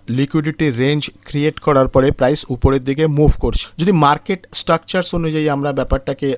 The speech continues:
বোঝার চেষ্টা করি, আমি চার্টটাকে ধরুন, আহ, প্লট করছি আপনাদের বোঝানোর জন্য। এখানে দেখুন প্রাইস এই যে উইকলি টাইম ফ্রেমে যে সুইং হাই ছিল সেটাকে ব্রেক করার পরে প্রাইসের মধ্যে যে সুইং লো এস্টাবলিশড হয়েছে এটা প্রায়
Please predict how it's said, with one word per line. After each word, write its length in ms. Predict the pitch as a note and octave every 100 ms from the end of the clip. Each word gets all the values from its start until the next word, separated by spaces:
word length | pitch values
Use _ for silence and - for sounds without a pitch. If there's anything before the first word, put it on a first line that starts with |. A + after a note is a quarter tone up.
| A2+
বোঝার 280 | C3 C#3 D#3 -
চেষ্টা 340 | C3+ - C#3+
করি, 220 | - D#3
আমি 140 | C#3 C3+
চার্টটাকে 600 | - B2 B2 B2+ B2 C3+
ধরুন, 340 | B2+ C3 B2+ B2 - - - -
আহ, 240 | B2 B2 - _ _
প্লট 280 | D3 D3 D#3+
করছি 380 | - D#3+ - E3+
আপনাদের 340 | E3 D#3+ D#3+
বোঝানোর 400 | D#3 D#3 E3 E3
জন্য। 200 | D#3 E3+
এখানে 340 | E3 C3 E3 D#3+
দেখুন 300 | D#3 E3 D#3
প্রাইস 360 | C3+ C#3 C3+
এই 220 | D3+ E3 E3
যে 220 | E3+ E3 - - - - -
উইকলি 320 | E3 F3 G3+
টাইম 260 | F3+ F3 F3
ফ্রেমে 420 | F#3 F3+ F3 E3
যে 160 | C#3 C#3
সুইং 360 | - D3+ D3+ - -
হাই 300 | - B2+ D3+
ছিল 220 | - D#3+
সেটাকে 500 | - C3+ C#3 D3+ D3 G#2+
ব্রেক 380 | G2 B2 D#3 - -
করার 280 | D3 D3 D3
পরে 240 | D3 D3+
প্রাইসের 440 | - B2+ C3 D#3 D3
মধ্যে 400 | D3 C#3 C#3 C3+
যে 240 | C3+ B2+ - -
সুইং 340 | - C#3+ C#3 C#3
লো 380 | A#2+ B2 D3 D3 - _ -
এস্টাবলিশড 640 | C3 - C#3+ C#3 C#3+ C#3 D3+
হয়েছে 220 | C#3 C#3
এটা 140 | C3
প্রায় 220 | B2+ C3+